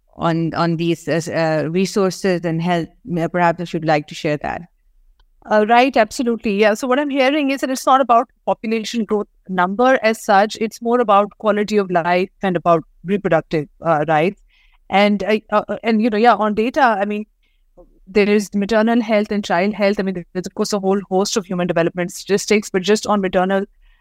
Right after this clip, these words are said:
Speaker 2: uh, health related to fertility, uh, the Population Council estimated that we had two point two five million abortions in two thousand and twelve.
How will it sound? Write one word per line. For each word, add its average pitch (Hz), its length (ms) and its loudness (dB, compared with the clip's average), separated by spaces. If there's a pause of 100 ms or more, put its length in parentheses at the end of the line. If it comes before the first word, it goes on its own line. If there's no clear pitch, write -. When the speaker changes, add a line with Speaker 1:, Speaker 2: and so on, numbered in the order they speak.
(120)
Speaker 2:
uh, 180 140 2
health 240 280 2
related 214 380 0
to 220 80 -2
fertility, 190 720 -2 (220)
uh, 190 60 -4
the 185 120 0
Population 202 600 0
Council 208 500 2
estimated 190 600 -2
that 185 160 -4
we 196 120 -2
had 196 180 -4 (120)
two 214 160 0
point 208 200 0
two 196 120 0
five 190 300 2
million 196 600 -2
abortions 170 720 -2
in 165 180 -4
two 170 120 -2
thousand 160 320 -2
and 156 100 -6
twelve. 160 260 0